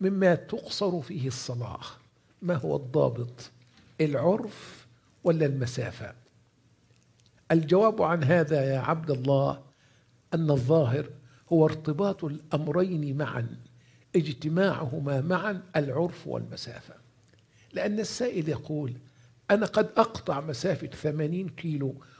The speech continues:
ولا أزال في ضاحية البلد، لا، لا أعد، لا أعد نفسي ولا يعد الناس مسافراً، وقد أذهب إلى بلد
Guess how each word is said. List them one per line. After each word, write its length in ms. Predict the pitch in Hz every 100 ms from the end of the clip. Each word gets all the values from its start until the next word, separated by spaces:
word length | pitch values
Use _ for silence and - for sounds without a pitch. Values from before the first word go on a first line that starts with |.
| _
ولا 360 | 175 180 185 185
أزال 540 | 165 220 247 226 226 226 _ _ _ _
في 180 | 170
ضاحية 540 | 151 151 120 - 208 170
البلد، 640 | 151 123 139 127 117 - - - - _ _
لا، 280 | 151 147 190 - 160
لا 300 | 185 - 175
أعد، 180 | 185 190 -
لا 300 | 190 196 -
أعد 400 | 156 220 - 160
نفسي 520 | 156 170 - - 156 - _
ولا 260 | 170 170 165
يعد 460 | 160 147 190 160
الناس 500 | 147 135 131 165 -
مسافراً، 720 | 127 117 - 117 95 - - - _ _ _ _ _ _ _ _ -
وقد 300 | 180 233 226
أذهب 440 | 277 277 180 202
إلى 220 | 190 170
بلد 460 | 170 214 156 139 135